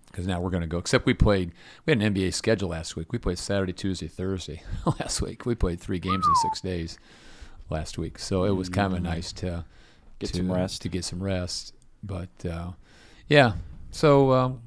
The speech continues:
Speaker 1: yeah, so yeah, so it's nice to. I mean, it is what it is. But, uh, some of the schools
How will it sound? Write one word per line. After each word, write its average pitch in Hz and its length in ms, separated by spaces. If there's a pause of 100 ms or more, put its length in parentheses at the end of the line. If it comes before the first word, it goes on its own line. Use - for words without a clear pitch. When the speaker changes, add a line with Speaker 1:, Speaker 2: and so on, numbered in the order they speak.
(100)
Speaker 1:
yeah, 123 160
so 117 160
yeah, 117 320
so - 160
it's - 120
nice 113 260
to. 107 120 (160)
I 120 80
mean, 123 180
it 120 140
is 110 200
what 104 120
it 101 100
is. 104 360 (140)
But, - 340
uh, 92 200 (500)
some 110 200
of 101 60
the 92 60
schools 104 640